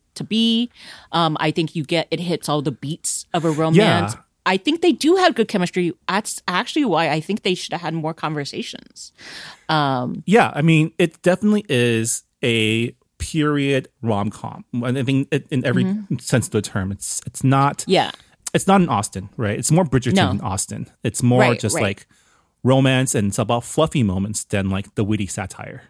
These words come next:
Speaker 2: you know?
Speaker 1: Yeah.
Speaker 2: Right?
Speaker 1: And I think maybe that's what it is, is maybe because we've seen a Bridgerton by now, which actually is a very modern feeling rom-, uh, Regency.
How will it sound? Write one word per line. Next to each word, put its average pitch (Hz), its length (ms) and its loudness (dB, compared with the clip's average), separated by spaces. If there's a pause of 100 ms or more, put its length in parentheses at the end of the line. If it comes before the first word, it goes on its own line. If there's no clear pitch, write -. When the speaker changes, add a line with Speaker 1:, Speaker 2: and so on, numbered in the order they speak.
(140)
Speaker 2:
you 98 120 -8
know? 92 160 -8
Speaker 1:
Yeah. 180 400 0
Speaker 2:
Right? - 80 0
Speaker 1:
And 226 80 2
I 233 80 4
think 311 260 0
maybe 247 400 4
that's 208 240 0
what 190 160 -2
it 175 80 -2
is, 180 240 0
is 160 220 -4
maybe 165 300 0
because 175 340 -6
we've 170 120 -4
seen 254 320 0
a 220 40 0
Bridgerton 156 480 -4
by 139 160 -2
now, 131 300 -4
which 165 320 -4
actually 165 600 -2 (280)
is 156 100 -2
a 175 40 0
very 170 260 2
modern 156 460 2
feeling 196 720 0 (140)
rom-, 220 380 2
uh, 170 340 4
Regency. 208 600 -2